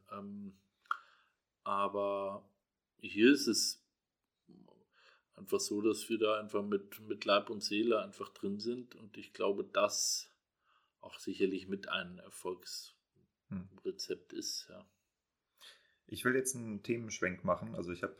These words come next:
Speaker 2: <laughs> jetzt so lange auf dem ganzen Thema rumgeritten, weil, ähm, es ist das erste Adelsweingut, was ich im Interview hab. Insofern,
Speaker 1: <laughs>
Speaker 2: äh, neues Thema, neues Glück. Hm,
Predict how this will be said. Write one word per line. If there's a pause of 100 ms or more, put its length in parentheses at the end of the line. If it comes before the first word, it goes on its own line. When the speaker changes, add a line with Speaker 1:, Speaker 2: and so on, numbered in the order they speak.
(140)
Speaker 2:
<laughs>
jetzt
so
lange
auf
dem
ganzen
Thema
rumgeritten,
weil,
ähm, (300)
es
ist
das
erste
Adelsweingut,
was
ich
im
Interview
hab.
Insofern, (220)
Speaker 1:
<laughs>
Speaker 2:
äh,
neues
Thema,
neues
Glück. (440)
Hm,